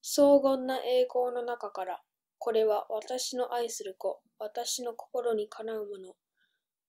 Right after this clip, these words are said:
というような声があって、主イエスは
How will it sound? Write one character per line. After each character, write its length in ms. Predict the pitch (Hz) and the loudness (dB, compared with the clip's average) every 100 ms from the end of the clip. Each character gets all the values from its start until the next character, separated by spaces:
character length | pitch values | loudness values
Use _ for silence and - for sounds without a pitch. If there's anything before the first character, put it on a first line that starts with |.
| _ - | _ 0
と 280 | 254 - - | 2 2 -2
い 140 | 240 | 2
う 220 | 233 233 | 4 6
よ 160 | 247 240 | 8 6
う 60 | |
な 120 | 214 208 | 4 0
声 300 | 233 220 214 | 4 6 4
が 180 | 202 | 0
あ 40 | 202 | -4
っ 80 | - - | -8 -6
て、 220 | 190 - | -6 -6
主 400 | - 247 247 - - | -4 4 4 2 -8
イ 160 | 240 | -2
エ 80 | 226 | 0
ス 160 | - 214 | 0 -2
は 180 | 190 | -2